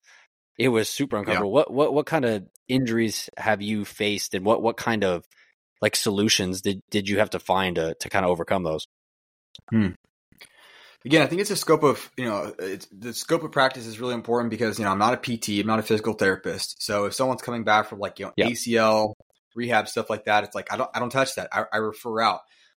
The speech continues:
Speaker 2: But where, where people are kind of, like, in this weird in the middle, it's just like, "Well, I don't know what this thing is.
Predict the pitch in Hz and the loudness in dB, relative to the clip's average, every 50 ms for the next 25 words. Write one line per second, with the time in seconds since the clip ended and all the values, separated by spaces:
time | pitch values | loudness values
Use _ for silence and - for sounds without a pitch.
0 | _ - 135 147 143 - - - _ _ _ _ _ _ _ - 131 131 - 120 | _ 2 4 4 4 4 -2 -8 _ _ _ _ _ _ _ -8 -8 -8 -6 -6
1 | 127 - - 170 156 - 170 151 127 113 - - 143 156 151 120 123 113 - - | -10 -6 -4 -6 -4 -2 0 0 0 0 0 -2 0 0 2 2 2 0 0 -2
2 | - 135 139 131 120 110 - - - 123 131 139 139 123 117 110 98 98 107 139 | -8 -6 -6 -4 -4 -6 -6 -8 -6 -2 -2 0 0 0 0 -2 -2 0 2 4
3 | 151 143 123 113 107 - - - - 110 101 - 101 107 127 156 175 156 143 135 | 4 6 4 4 2 -2 -6 -4 -2 -2 -2 0 2 2 4 4 4 2 0 0
4 | 123 117 - 117 107 - - 104 98 98 110 135 143 123 110 107 107 107 110 - | 0 -2 -2 -4 -6 -4 -4 -4 -4 -2 0 2 4 4 6 4 4 2 0 -2
5 | - - - | -4 -6 -8